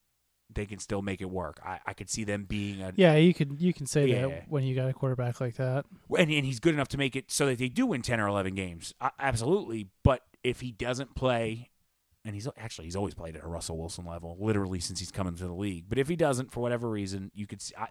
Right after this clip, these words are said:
Speaker 1: to me, they're the worst team out of the four, at least in building a, a roster, but they have the best quarterback. So, you know, who knows? Although Kyler Murray might supplant, uh, Russell Wilson this year.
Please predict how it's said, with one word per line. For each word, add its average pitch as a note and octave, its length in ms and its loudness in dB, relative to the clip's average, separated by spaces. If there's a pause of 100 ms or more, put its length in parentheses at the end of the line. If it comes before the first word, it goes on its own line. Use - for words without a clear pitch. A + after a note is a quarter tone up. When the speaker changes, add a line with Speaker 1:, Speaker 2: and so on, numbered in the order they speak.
Speaker 1:
to C#3 100 -10
me, E3 160 -4
they're C#3 160 -2
the B2 100 -4
worst A2+ 360 -6
team F#2 440 -10
out F#2+ 100 -6
of F#2 120 -12
the F#2+ 60 -12
four, F2 440 -6 (640)
at G2+ 80 -4
least G#2 360 -2
in F#2 200 -8
building F2+ 300 0
a, E2 80 -2 (200)
a G2 60 0
roster, F2+ 420 0
but F2 300 -8
they E2 80 -6
have F2 160 -8
the E2 80 -12
best - 240 -8
quarterback. D#2 500 -4
So, E2 320 -6 (1400)
you G#2+ 80 -4
know, D2+ 200 -8
who G2+ 80 -2
knows? E2 280 0
Although A#2+ 100 4
Kyler C3 300 4
Murray A#2+ 240 8
might G2+ 180 4
supplant, F#2 400 -2 (100)
uh, D2+ 280 -8 (1300)
Russell F2+ 320 -2
Wilson E2+ 280 -6
this E2 180 -6
year. F#2 180 -2